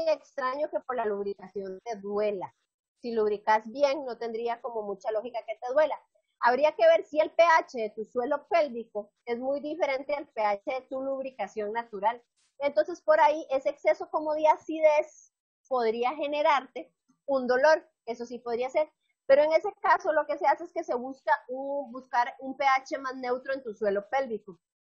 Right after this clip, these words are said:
Empezando por no usar jabones específicos, sino solo agüita y jabón.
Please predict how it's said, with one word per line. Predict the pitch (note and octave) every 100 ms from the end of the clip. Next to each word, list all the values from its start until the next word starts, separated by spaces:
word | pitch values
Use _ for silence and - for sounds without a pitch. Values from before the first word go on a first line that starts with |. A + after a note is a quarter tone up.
| _
Empezando | A#3+ A3+ A#3 A#3 B3+ C#4+
por | C#4 A#3+
no | A#3
usar | B3 B3 D4+
jabones | D#4 B3 B3 C4+ C4+ C#4 A#4
específicos, | - G3+ B3 B3+ D4 C4 B3
sino | G#3 G#3
solo | B3
agüita | A#3 A#3+ B3
y | D4
jabón. | B3 G#3+ B3+ F4